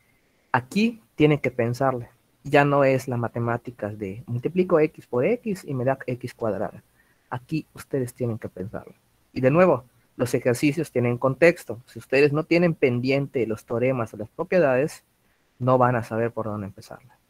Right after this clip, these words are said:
¿Ok? Hay que empezar a pensarle los ejercicios. Vamos con el número dos. Misael, tú que eres nuevo conmigo en, en esta modalidad, danos chance a los demás de que participen.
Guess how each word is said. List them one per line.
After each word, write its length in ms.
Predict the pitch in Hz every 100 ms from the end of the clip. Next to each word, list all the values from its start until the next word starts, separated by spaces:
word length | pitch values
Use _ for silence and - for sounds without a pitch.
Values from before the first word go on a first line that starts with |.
| _ _ _ _ _
¿Ok? 260 | - 180 - _
Hay 80 | -
que 80 | 117
empezar 280 | 135 123 127
a 60 |
pensarle 440 | 127 120 - 117 113
los 160 | 113
ejercicios. 460 | 120 120 - 185 156 - _ _ - - 71 - - _ _ _ - - - - _ _ _ -
Vamos 380 | 139 139 170 170
con 200 | - 160
el 100 | 143
número 240 | 143 143
dos. 260 | 127 185 190
Misael, 520 | 143 135 147 160 220 - _
tú 120 | - 160
que 120 | 160
eres 180 | 147 147
nuevo 300 | 135 135 127
conmigo 400 | 123 127 127 120
en, 160 | 113
en 80 | -
esta 160 | 127 131
modalidad, 420 | 117 110 120 180
danos 380 | 190 135 139 135
chance 280 | 139 131 135
a 60 |
los 140 | 120 117
demás 320 | 113 151 185
de 80 | 123
que 100 | 117
participen. 640 | - 117 123 180 151 135